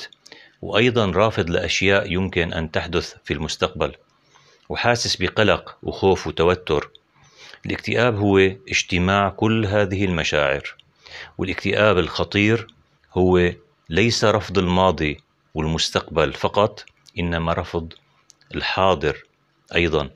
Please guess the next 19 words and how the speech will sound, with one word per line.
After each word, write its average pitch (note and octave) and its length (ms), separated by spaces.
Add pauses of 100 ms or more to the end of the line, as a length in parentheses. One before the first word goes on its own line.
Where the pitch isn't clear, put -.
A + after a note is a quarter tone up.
(680)
هذا A2+ 240
يحتاج G#2+ 500
لمتابعة E2+ 540
طبية E2+ 440
وعلاجات D#2 500
دوائية. D#2 560 (760)
استشارة - 480
الطبيب G2 460
والتواصل F2 840
معه G2 420
هامة F#2+ 460
جدا. C#2+ 440 (580)
يجب G2+ 260
تماما G2 460
تحديد F2 480
الأشياء F#2 680
المرفوضة G2+ 640
في F2 120
الماضي، D#2 480